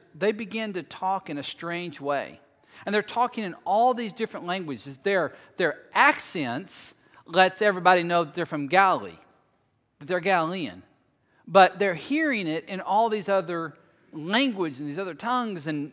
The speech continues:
and it's something miraculous is going on. In fact, it's so strange, they're causing such a commotion, that everybody looks at them and says, "They're drunk." And then Peter does a great thing, and I've never started a sermon this way, but Peter gets up and saying,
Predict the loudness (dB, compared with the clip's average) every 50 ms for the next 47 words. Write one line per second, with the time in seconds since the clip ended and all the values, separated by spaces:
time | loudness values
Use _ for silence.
0 | -12 -12 -10 -8 -8 -8 -10 -14 -20 -18 -6 0 0 0 0 -2 -6 -6 -6 -2
1 | 2 2 2 2 2 -4 -14 -14 -14 -12 -8 -8 -6 -4 -4 -2 -4 -4 -6 -8
2 | -16 -14 -2 4 6 6 6 4 0 -8 -6 -2 -2 -2 -2 -2 -4 -4 -2 0
3 | 2 2 2 0 -2 -2 0 2 2 2 2 0 -4 -4 -6 -6 -10 -10 -6 -4
4 | -4 -4 -4 -6 -2 2 2 2 4 4 2 2 0 -4 -4 -4 -4 -4 -4 -6
5 | -4 -4 -4 -4 -4 -4 -4 -4 -4 -4 -6 -8 -10 -14 -16 -10 -6 -4 -4 -4
6 | -4 -6 -10 -16 -20 -20 _ _ _ _ _ _ _ _ _ _ _ _ _ _
7 | _ _ _ _ _ _ _ -20 -20 -20 -20 -8 -2 0 0 0 0 -2 -4 -8
8 | -4 -2 0 0 2 2 2 0 0 0 0 2 2 2 2 0 0 0 -2 -6
9 | -4 0 2 2 2 0 -4 -6 -4 -4 -4 -4 -4 -6 -8 -4 0 2 2 2
10 | 2 0 0 2 2 2 2 -2 -8 -10 -6 -2 2 2 2 2 2 0 -2 -2
11 | -4 -6 -6 -6 -4 -4 -4 -4 -6 -6 -6 -6 -6 -4 -4 -6 -6 -6 -6 -6
12 | -6 -6 -8 -6 -4 -4 -4 -4 -6 -8 -6 -4 -4 -4 -4 -6 -8 -12